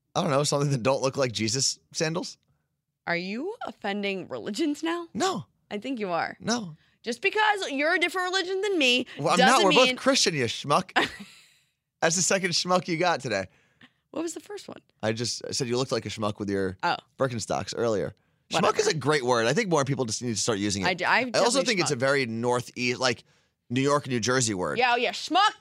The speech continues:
Speaker 2: driving
Speaker 1: Yeah.
Speaker 2: like an idiot.
Speaker 1: Which I think,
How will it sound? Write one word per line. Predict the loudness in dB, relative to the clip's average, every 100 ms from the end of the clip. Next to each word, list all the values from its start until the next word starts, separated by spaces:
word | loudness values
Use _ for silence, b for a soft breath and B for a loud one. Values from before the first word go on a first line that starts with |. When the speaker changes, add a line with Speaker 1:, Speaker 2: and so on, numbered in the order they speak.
| -20 -2
Speaker 2:
driving | 4 6 6
Speaker 1:
Yeah. | 4
Speaker 2:
like | 2 2
an |
idiot. | 2 4 4 4 2 -4 B -10
Speaker 1:
Which | -2 0
I | 0
think, | 2 0 0 -6